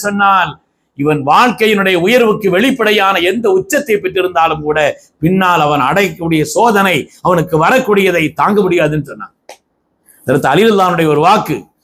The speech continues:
சையதுனா அலி நாயகம் சொல்வார்கள், "யௌமுல் மதுலூம் அலல் லாலிமி அஷத்து மின் யௌமில் லாலிமி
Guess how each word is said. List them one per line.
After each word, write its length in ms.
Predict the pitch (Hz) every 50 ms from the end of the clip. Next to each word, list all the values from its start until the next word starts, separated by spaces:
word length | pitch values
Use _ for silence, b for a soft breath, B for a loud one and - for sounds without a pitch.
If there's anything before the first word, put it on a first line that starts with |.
| _ _ _ -
சையதுனா 280 | - 180 196 214 208 196
அலி 120 | 208 247 269
நாயகம் 340 | 269 269 277 262 254 233 156
சொல்வார்கள், 480 | 233 233 269 277 269 269 254 247 240 220 190 208
"யௌமுல் 340 | 247 254 247 262 262 247 226 233
மதுலூம் 520 | 240 240 240 269 320 359 370 330 277 - - - - - _ _ - 156
அலல் 240 | 196 214 214 214 190 185 214
லாலிமி 460 | 262 294 294 277 269 269 254 262 240 220 - - B B B 180
அஷத்து 420 | 214 214 - 359 370 359 359 359 330 311
மின் 160 | 302 277 269 262 254
யௌமில் 320 | 247 240 233 220 208 202 196
லாலிமி 300 | 185 185 185 185 180